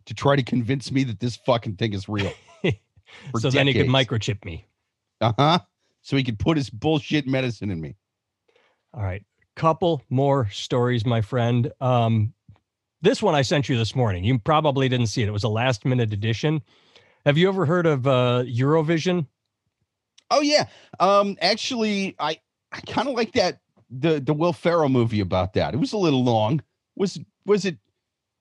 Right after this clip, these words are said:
Speaker 1: was it great? Was it Talladega Nights? No, but it was a, it was a fun little movie.
Speaker 2: I did not see it. Which one is that?
Speaker 1: Netflix one. It was literally called Eurovision.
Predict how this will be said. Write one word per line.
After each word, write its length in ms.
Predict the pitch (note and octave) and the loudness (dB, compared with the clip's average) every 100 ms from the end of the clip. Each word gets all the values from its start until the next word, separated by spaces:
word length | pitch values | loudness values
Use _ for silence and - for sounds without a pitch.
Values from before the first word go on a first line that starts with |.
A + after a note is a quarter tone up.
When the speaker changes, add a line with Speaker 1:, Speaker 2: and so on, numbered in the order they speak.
| - | -4
Speaker 1:
was 160 | F#3 F3 | -2 -2
it 40 | |
great? 340 | A#2+ C#3 D3 | 0 2 4
Was 160 | D#3+ F3+ | 2 0
it 80 | F3+ | 0
Talladega 560 | G3+ F#3 F#3 F3 D#3 | 2 4 4 2 2
Nights? 400 | C#3+ B2+ C#3+ - | 2 2 0 -2
No, 360 | B2+ G#2+ G#2 B2+ - | 0 2 2 -2 -4
but 80 | G#3 | -2
it 40 | |
was 140 | D4 | -2
a, 40 | C#3 - | -4 -6
it 60 | E4 | -4
was 120 | C#4 | -4
a 40 | |
fun 320 | - C3 G2 F#2 | -4 -2 -2 -2
little 180 | E2+ | -4
movie. 460 | D#2+ D#2+ D2 G2 - _ _ - | -4 -6 -6 -10 -12 _ _ -4
Speaker 2:
I 140 | F3+ | -2
did 180 | G3+ G#3+ | -2 -2
not 260 | A3+ A3+ - | -2 -2 -6
see 240 | - C4+ | -8 -6
it. 140 | B3+ A2 | -4 -2
Which 220 | D#3 - | -2 -2
one 120 | G#3 | -2
is 80 | D#3 | 0
that? 180 | G3 A3 | 0 0
Speaker 1:
Netflix 160 | C3 - | -2 -4
one. 160 | D2+ - _ | -8 -10 _
It 40 | C#3 | -2
was 140 | F3 | 0
literally 380 | F#3+ G3+ G3+ F3+ | 2 2 4 2
called 360 | F3+ F3 D3 G#2+ | 2 2 0 -6
Eurovision. 440 | C#3 E3 G#2+ F2 | -4 -2 -2 -6